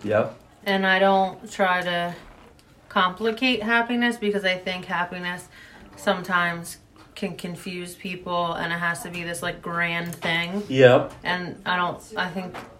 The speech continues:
Speaker 2: that's not true.
Speaker 1: Yeah, and
Speaker 2: I
Speaker 1: a
Speaker 2: think
Speaker 1: lot of people s-,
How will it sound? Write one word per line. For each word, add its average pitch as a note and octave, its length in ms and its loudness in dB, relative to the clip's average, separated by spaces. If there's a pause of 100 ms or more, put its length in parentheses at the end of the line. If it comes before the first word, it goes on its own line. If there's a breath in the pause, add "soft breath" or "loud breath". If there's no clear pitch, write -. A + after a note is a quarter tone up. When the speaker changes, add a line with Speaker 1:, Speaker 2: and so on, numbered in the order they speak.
(140)
Speaker 2:
that's F#3 260 0
not E3+ 200 0
true. F3+ 400 -2 (340)
Speaker 1:
Yeah, F3 120 0 (100)
and F3+ 260 -4
Speaker 2:
I E3 40 4
Speaker 1:
a - 40 6
Speaker 2:
think F3 140 10
Speaker 1:
lot G3 180 10
of - 60 0
people F#3+ 240 4
s-, - 220 -8